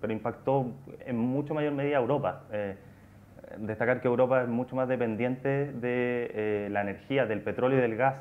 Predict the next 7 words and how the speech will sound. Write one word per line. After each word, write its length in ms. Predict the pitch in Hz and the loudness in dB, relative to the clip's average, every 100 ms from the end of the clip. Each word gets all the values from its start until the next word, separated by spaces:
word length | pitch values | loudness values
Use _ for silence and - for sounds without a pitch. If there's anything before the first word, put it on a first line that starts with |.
| - - | -12 -6
de, 340 | 110 110 101 | -2 0 -2
de 140 | 101 | -2
Rusia 360 | 101 143 131 104 | 0 0 0 -4
también. 260 | 104 104 - - | -4 -10 -14 -10
Entonces, 420 | 107 - 113 110 - - - - - - - - | -10 -4 -2 -4 -8 -20 -20 -20 -20 -20 -12 0
países 380 | 107 117 127 - | 2 2 -2 -2
súper 360 | 135 127 135 | 2 2 2